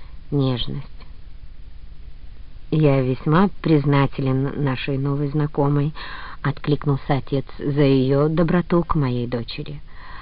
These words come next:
Уж и не знаю, как рассказать миссис Херст о том, кто её заменил. Боюсь, как бы она не стала ревновать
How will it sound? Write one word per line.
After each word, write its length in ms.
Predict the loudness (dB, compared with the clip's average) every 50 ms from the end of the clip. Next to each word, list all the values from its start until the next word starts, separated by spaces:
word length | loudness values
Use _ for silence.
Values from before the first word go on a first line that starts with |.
| -12 -12 -8 0 2
Уж 280 | 4 4 4 4 6
и 60 | 6 8
не 140 | 8 8
знаю, 400 | 8 8 6 6 6 4 4 2
как 320 | 2 2 4 4 4 4 2
рассказать 560 | 2 0 2 0 2 4 4 4 4 4 2 -4 -10 -12 -12 -12 -12 -12 -12 -12 -14 -8 -4 -2
миссис 440 | 0 2 2 0 -2 -4 -8 -8 -6 -2 2
Херст 400 | 4 4 4 4 2 -2 -2 -2
о 60 | -2 -2
том, 280 | 0 0 0 0 0
кто 280 | -2 0 2 4 6 6
её 320 | 8 6 6 6 4 4
заменил. 640 | 2 0 0 0 0 0 0 0 -2 -2 -4 -6 -6 -10 -10 -10 -8 -6
Боюсь, 420 | -2 2 2 4 4 4 2 0 0 0
как 200 | 0 0 2 2
бы 120 | 2 2
она 160 | 4 4 4
не 120 | 4 2 2
стала 360 | 0 -2 -2 0 2 2 2
ревновать 540 | 2 4 4 4 4 4 4 2 0 -4